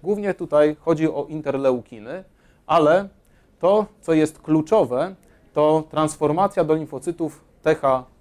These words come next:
dwa wiąże się z wydzielaniem w dużo większej ilości interleukiny numer cztery, która stymuluje całą reakcję wtedy alergiczną. Więc jest taka nawet teoria, że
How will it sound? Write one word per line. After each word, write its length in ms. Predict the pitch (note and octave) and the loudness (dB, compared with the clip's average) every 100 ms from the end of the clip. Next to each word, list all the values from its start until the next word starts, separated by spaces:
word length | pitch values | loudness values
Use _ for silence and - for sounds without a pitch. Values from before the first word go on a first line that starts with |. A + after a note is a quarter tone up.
| - | -20
dwa 460 | B2 A#2+ B2+ E3 F#3+ | -12 0 2 2 0
wiąże 340 | C3+ F3+ F3 F3+ | -10 -8 -6 -6
się 320 | E3 E3+ E3 | -4 -4 -4
z 340 | C3 D3 D3+ - _ _ | 0 2 2 -6 _ _
wydzielaniem 680 | B2 D#3+ D#3+ E3+ F3+ E3+ F3 F3 | -4 0 2 2 2 2 -2 -4
w 140 | A2+ | -10
dużo 320 | B2 F#3 E3+ D3 | 2 2 4 2
większej 420 | F3 E3 D3+ C3 | 0 0 -2 -2
ilości 560 | C3+ C3 - - G3 G#3 _ - | 0 0 -2 -12 -12 -14 _ -10
interleukiny 1000 | F#3+ F3+ F3 E3 D#3 C3 - D#3+ D#3 D#3+ D#3 | -8 -2 -2 2 2 0 -6 -4 -2 -2 -6
numer 400 | C#3 D3+ C#3+ - | -4 0 -2 -2
cztery, 580 | - - C#3 A2 C#3+ G3 _ _ _ _ | -10 2 4 4 2 -2 _ _ _ _
która 280 | - G3+ | 0 2
stymuluje 840 | F#3+ - F3+ E3+ E3 E3+ C#3+ D#3 F3+ _ - | 2 -2 -2 0 4 4 4 2 -2 _ -10
całą 400 | - F3 F3+ D#3+ | 2 4 6 6
reakcję 520 | C#3 C#3 - - C#3+ | 4 4 0 -6 -6
wtedy 380 | C#3+ B2+ A#2+ A#2+ | -2 -2 0 -2
alergiczną. 720 | C3+ C#3+ C3+ C3 B2 - F#2+ _ _ _ _ _ _ _ | 2 2 0 -8 -14 -16 -16 _ _ _ _ _ _ _
Więc 160 | C#3+ C#3 | -10 -2
jest 200 | A#3 A3+ | 0 0
taka 420 | G#3+ F#3+ F3 F3 - _ | 0 2 2 2 -6 _
nawet 320 | D3 D3 D3 | -6 -4 -4
teoria, 640 | - E3 D3 C3 A#2 C3 F#3+ F3+ - | 0 0 2 4 4 2 0 -6 -8
że 420 | A#2+ C#3 C#3+ | 2 6 6